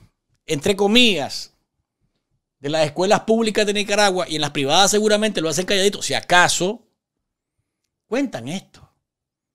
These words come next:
Porque no le conviene hablar de la oposición de un personaje de la historia, un héroe nacional como José Dolores Estrada, la oposición férrea a la reelección y lo que significó para José Dolores Estrada eso.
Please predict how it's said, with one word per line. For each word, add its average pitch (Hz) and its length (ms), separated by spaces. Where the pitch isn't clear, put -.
Porque 147 340
no 131 120
le 170 160
conviene 190 380
hablar 165 480
de 165 420
la 165 220
oposición 170 1040
de 156 220
un 240 280
personaje 196 600
de 214 80
la 196 60
historia, 202 260
un 202 60
héroe 220 160
nacional 190 360
como 143 240
José 117 220
Dolores 180 340
Estrada, 175 420
la 151 120
oposición 139 520
férrea 196 560
a 160 100
la 156 320
reelección 170 1000
y 214 140
lo 196 120
que 196 120
significó 170 840
para 139 180
José 131 240
Dolores 156 320
Estrada 123 500
eso. - 280